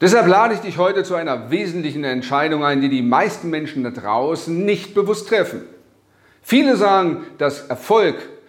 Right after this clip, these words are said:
dass besondere Fähigkeiten, besondere Kompetenzen, herausragendes Expertentum das Resultat von Glück sind oder von Talenten oder beides zusammen.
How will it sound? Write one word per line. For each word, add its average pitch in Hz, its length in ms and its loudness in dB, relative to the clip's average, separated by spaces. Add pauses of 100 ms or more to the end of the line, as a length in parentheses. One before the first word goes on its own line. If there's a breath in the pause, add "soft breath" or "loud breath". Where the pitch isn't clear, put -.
(120 loud breath)
dass 120 120 -12
besondere 165 580 0
Fähigkeiten, 165 840 -4
besondere 160 340 -6
Kompetenzen, 165 1040 -4
herausragendes 170 880 0
Expertentum 160 920 -4 (200 loud breath)
das 220 200 0
Resultat 180 480 -2
von 135 260 -6
Glück 151 320 0
sind 175 400 0 (320 loud breath)
oder 247 240 4
von 175 180 -2
Talenten 151 800 -4
oder 226 220 0
beides 202 420 -2
zusammen. 233 400 -6